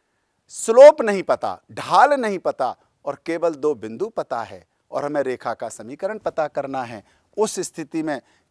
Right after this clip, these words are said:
केवल जो स्लोप है, उसकी जगह वाई टू माइनस वाई वन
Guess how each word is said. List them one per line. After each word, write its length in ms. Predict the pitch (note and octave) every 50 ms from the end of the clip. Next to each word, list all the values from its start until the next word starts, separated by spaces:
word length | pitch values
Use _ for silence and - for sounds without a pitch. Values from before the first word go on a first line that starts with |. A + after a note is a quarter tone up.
| -
केवल 300 | - G3 G#3 G3 A#3+ A#3+
जो 140 | G#3+ G3+ A3+
स्लोप 640 | - - - G#3 G#3 G#3+ A#3 B3 C4+ C#4 C4 -
है, 320 | G#3 E3 E3+ D#3 C#3 A2+ - _ _ _ _ _ _ -
उसकी 380 | F#3+ G3+ - - - C4 B3+ A#3+
जगह 500 | D#3 F#3+ F3 D3+ C#3 D#3 D3+ D#3 D#3+ D#3+ _ _ _ _ _ _ _ _ _ _ -
वाई 340 | A#2+ A2 C#3+ D#3 D#3+ F#3+ A3
टू 260 | F#3+ - - D4+ D4+
माइनस 540 | C#4 B3+ G#3+ G3+ G3+ G3 F#3+ F#3 E3+ - -
वाई 240 | C3+ C#3 C3 B2+ C3
वन 360 | A#2+ C3 C3 C3 C3 C3+ C3+